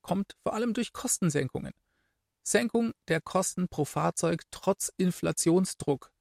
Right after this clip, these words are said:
schrieb hier Tesla. Und sie haben das in dem Earnings Call danach auch erklärt und gesagt, „Naja,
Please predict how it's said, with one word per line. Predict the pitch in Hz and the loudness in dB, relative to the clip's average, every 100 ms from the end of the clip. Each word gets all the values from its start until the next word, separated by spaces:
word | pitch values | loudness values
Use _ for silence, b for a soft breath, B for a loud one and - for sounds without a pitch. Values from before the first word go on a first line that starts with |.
| _ | _
schrieb | - - 135 | -8 -2 0
hier | - | 0
Tesla. | - 143 190 247 - _ _ _ _ | -2 -2 -2 -2 -6 _ _ _ _
Und | 208 208 | 0 4
sie | 208 | 4
haben | |
das | 208 | 2
in | 185 170 | 0 0
dem | 185 | 2
Earnings | 220 240 - | 0 0 0
Call | 165 170 | 2 4
danach | 170 156 - | 4 0 0
auch | 156 | 0
erklärt | 156 - 131 147 | -2 0 0 0
und | 143 | -2
gesagt, | 123 131 156 _ _ | -4 -2 -2 _ _
„Naja, | 160 180 | 4 4